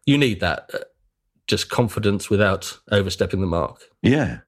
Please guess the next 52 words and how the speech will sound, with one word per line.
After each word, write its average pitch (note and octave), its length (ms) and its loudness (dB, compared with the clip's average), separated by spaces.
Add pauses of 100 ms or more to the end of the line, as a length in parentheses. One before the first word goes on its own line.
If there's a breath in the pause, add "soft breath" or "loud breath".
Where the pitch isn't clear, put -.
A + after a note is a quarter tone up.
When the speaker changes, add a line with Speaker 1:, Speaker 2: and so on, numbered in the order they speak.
Speaker 2:
I B2+ 120 4
share C3+ 260 2
that B1 160 0
confidence. D2 480 0
Unfortunately, E2+ 460 2
I D#2+ 40 2
do F2+ 240 2
often C2 400 -2
overstep C#2 480 0
the C#2+ 60 -4
mark. C2 460 0
<laughs> - 420 -4
Speaker 1:
Yeah, C4+ 200 4
uh, E3+ 300 2
overstep, G3+ 360 2
understep. F3+ 440 2
It's, F#3+ 140 -2
it's A3 260 0
a A3+ 40 0
very G#3+ 420 2
hard F#3 380 2
mark F3 240 2
to F3 100 2
hit. - 300 0 (120)
<laughs> - 100 -6
It's - 220 0
Speaker 2:
Yeah. E3+ 100 4
Speaker 1:
sort F#3 160 -2
of D#3 80 -4
impossible. D3+ 760 -2
Um, C3+ 200 2
Speaker 2:
Yes, C#3+ 140 2
I D#3+ 140 4
enjoy D3+ 220 2
the C3+ 100 2
process C3+ 440 0
of A2+ 120 0
thinking, G2+ 540 0 (320 loud breath)
particularly C3 420 2
with G#2+ 300 -2
comedy, F2+ 520 0 (840 loud breath)
thinking, - 480 2
"Well, G#2 160 2
I G2+ 60 2
know B2+ 220 2
how A2 160 2
to - 80 -6
get F2 160 0
a D2 40 -2
laugh E2+ 360 0
with - 100 -4
this. - 300 -8